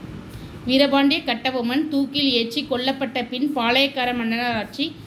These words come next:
முறை ஒரு முடிவுக்கு வந்தது. பிற பாளைய மன்னர்கள் எல்லாம்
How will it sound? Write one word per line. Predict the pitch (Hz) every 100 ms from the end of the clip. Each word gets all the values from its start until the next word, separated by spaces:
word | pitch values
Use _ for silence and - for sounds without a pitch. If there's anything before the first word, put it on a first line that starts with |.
| - -
முறை | 226 226 277
ஒரு | 240 247
முடிவுக்கு | 240 262 277 269
வந்தது. | 254 226 208 220 220 - -
பிற | 247 254
பாளைய | 277 240 226 262 262
மன்னர்கள் | 226 226 233 226
எல்லாம் | 240 220 214 254